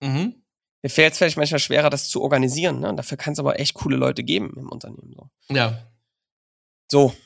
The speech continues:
Speaker 2: jetzt gucken wir uns aber mal an, wie müsste man's jetzt eigentlich gestalten? Was wünschst du dir denn eigentlich von einem Unternehmer, I-T-Unternehmer, ähm, wie er sein Team begleitet? Was würdest du, wie würdest du das sagen, Erik?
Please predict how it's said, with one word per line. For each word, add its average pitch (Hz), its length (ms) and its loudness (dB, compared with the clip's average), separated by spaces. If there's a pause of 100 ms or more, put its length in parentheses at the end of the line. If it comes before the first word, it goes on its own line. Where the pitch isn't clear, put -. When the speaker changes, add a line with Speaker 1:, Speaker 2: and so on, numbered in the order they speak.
(520)
Speaker 2:
jetzt - 160 -4
gucken 214 200 6
wir - 40 8
uns 185 100 4
aber 170 100 6
mal 147 120 4
an, 170 160 2
wie 139 120 0
müsste 151 240 0
man's 139 160 2
jetzt - 120 -6
eigentlich 120 200 -2
gestalten? - 540 -8 (840)
Was - 200 0
wünschst 190 280 4
du 339 40 2
dir 349 120 4
denn 120 160 2
eigentlich 117 420 -2
von 120 220 -4
einem 113 160 -6
Unternehmer, 113 760 -2
I-T-Unternehmer, 120 1040 -4
ähm, 117 300 -10
wie - 140 -6
er 113 120 -2
sein 113 180 -4
Team - 200 -6
begleitet? - 480 -12
Was 131 120 -14
würdest - 200 -10
du, 143 100 -14
wie 143 120 -4
würdest 156 160 -4
du - 20 -2
das 151 120 2
sagen, 147 240 4
Erik? 131 220 -8